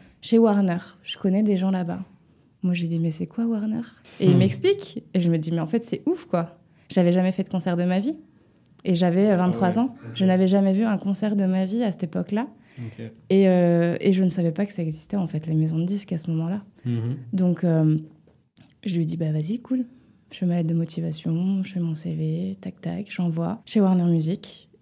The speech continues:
Speaker 1: Et en fait, euh, on me rappelle. Et en fait, ce qui est marrant, c'est que,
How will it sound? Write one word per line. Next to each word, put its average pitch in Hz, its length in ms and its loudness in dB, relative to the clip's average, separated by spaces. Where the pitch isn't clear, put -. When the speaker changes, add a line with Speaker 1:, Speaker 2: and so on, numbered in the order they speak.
Speaker 1:
Et 185 240 2
en 170 100 0
fait, 190 300 -4
euh, 170 420 0
on 185 100 2
me 190 60 4
rappelle. 175 440 -2
Et 185 60 -2
en 170 40 2
fait, 240 140 0
ce 247 80 -8
qui 214 60 2
est 196 60 6
marrant, 196 280 4
c'est 240 180 0
que, - 240 -2